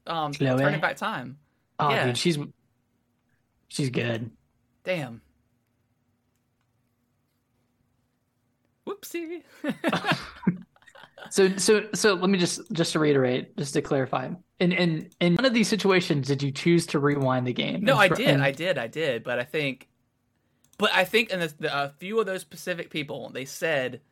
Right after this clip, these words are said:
Speaker 1: they will be back, so I
Speaker 2: I don't
Speaker 1: let
Speaker 2: care
Speaker 1: it
Speaker 2: what
Speaker 1: go.
Speaker 2: they said. <laughs>
Speaker 1: But if the game says, if it sa-, the dialogue says, "I'm going to retreat," my, my, one of them said, um, "My wounds are not fatal,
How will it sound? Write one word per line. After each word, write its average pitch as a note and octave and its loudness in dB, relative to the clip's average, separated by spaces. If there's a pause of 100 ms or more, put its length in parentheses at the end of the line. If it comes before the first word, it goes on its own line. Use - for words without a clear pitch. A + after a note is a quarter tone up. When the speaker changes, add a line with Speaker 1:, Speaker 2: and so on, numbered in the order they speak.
(500)
Speaker 1:
they C#3 -2
will D3 0
be C#3+ -4
back, C3 0
so - -4
I B2+ 2
Speaker 2:
I - 4
don't D#4 2
Speaker 1:
let C3 4
Speaker 2:
care C3+ 6
Speaker 1:
it - -2
Speaker 2:
what A3+ 2
Speaker 1:
go. - 4
Speaker 2:
they - 2
said. C#3+ -2 (200)
<laughs> - -2
Speaker 1:
But F#4 0
if - -2
the D#4+ -6
game F4+ -2
says, E4+ -4
if G#3 -10
it B3+ -4
sa-, - -6 (100)
the G#3+ -2
dialogue A3 0
says, F3 0
"I'm F3+ -2
going G3+ -6
to F#3+ -8
retreat," D#3+ -6 (460)
my, D3+ 2
my, D3+ 0 (420)
one G3 0
of G#3+ 2
them F#3 -6
said, E3+ 2
um, B2+ -6 (760)
"My D#3+ 2
wounds F3+ -4 (180)
are D3+ 0
not D3+ -2
fatal, B2 -4